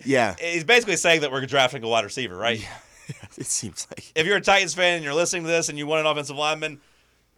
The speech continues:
Speaker 2: you might not be getting one i-, in terms of the, the top of the draft, 'cause Callahan's like, "Hey,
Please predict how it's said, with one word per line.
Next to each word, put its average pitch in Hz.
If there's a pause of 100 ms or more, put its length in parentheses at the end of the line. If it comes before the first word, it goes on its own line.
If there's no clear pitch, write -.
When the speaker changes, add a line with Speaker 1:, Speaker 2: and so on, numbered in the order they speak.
(140)
Speaker 2:
you 170
might 190
not 185
be 165
getting 151
one 127
i-, 117
in 135
terms 135
of 127
the, 123
the 117
top 139
of 123
the 117
draft, 123
'cause -
Callahan's 170
like, 139
"Hey, 165